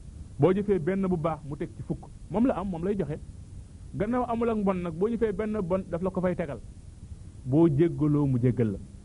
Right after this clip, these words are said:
Boo jéggaloo mu jéggal, te bu la jéggalee ba faral la mbon googu, daf fay teg ak mbaax. Ndax nee na, "والذين لا يدعون مع الله إلها آخر، ولا يقتلون النفس التي حرم الله إلا بالحق، ولا يزنون،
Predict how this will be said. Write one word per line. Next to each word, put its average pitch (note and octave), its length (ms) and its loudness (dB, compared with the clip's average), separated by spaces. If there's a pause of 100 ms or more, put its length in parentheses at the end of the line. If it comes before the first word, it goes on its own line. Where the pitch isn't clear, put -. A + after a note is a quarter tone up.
(260)
Boo A#2+ 120 6
jéggaloo F#3+ 480 4 (380)
mu E3+ 160 6
jéggal, G3 360 2
te G3 80 2
bu G3 100 2
la B3 160 4
jéggalee G3+ 380 0
ba F3+ 100 -4
faral A3 300 0
la G3+ 80 2
mbon F#3+ 260 2
googu, E3+ 320 4 (300)
daf C#3 200 0
fay D3+ 140 0
teg D3+ 200 -4
ak B2+ 100 -2
mbaax. C3 240 2 (500)
Ndax A2+ 180 -4
nee C3+ 160 2
na, F#3+ 100 0
"والذين C#3+ 580 4 (100)
لا D#3 100 2
يدعون D#3 380 -2
مع D3+ 220 -2
الله D#3 220 0 (160)
إلها D#3+ 380 -2
آخر، C#3 360 -6 (800)
ولا C#3+ 260 0
يقتلون E3+ 460 0
النفس E3 300 -2
التي E3 240 -2
حرم D#3+ 360 -4
الله D#3+ 240 0 (100)
إلا D#3+ 160 -4
بالحق، D#3 420 -8
ولا D#3+ 320 0
يزنون، F#3 300 4